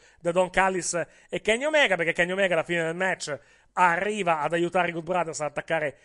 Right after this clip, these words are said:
Kingston e Moxley, eh, stanno praticamente per rompere il collo a tutti e due con la sedia praticamente, eh, praticamente intorno al collo di Moxley, quando arrivano gli Young Bucks a praticamente bloccare tutto e pare che siamo vicini allo split tra,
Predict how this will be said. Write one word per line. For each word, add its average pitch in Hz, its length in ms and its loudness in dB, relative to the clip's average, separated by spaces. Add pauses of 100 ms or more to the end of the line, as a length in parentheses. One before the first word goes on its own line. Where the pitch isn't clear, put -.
(160)
Kingston 180 500 -6
e 185 120 -4
Moxley, 180 580 0
eh, 147 400 -4
stanno 180 300 -2
praticamente 160 440 -4
per 160 400 -4 (280)
rompere 196 560 6
il 175 80 -4
collo 220 260 4
a 185 60 0
tutti 190 240 -4
e 175 40 0
due 175 360 -2
con 175 260 0
la 160 220 -4
sedia 165 360 -2
praticamente, 143 640 -8 (380)
eh, 147 400 0
praticamente 160 460 -4
intorno 165 260 -6
al 156 60 -2
collo 180 240 0
di 175 100 -6
Moxley, 185 400 0
quando 160 420 -2 (180)
arrivano 202 380 2
gli 180 100 -8
Young 196 160 -2
Bucks 175 300 4
a 151 240 0 (160)
praticamente 165 480 -4
bloccare 185 460 0
tutto 160 440 -10 (280)
e 180 400 -2 (160)
pare 240 300 8
che 190 100 -4
siamo 190 240 0
vicini 185 320 -4
allo 170 160 -4
split 151 440 -10
tra, 147 280 -6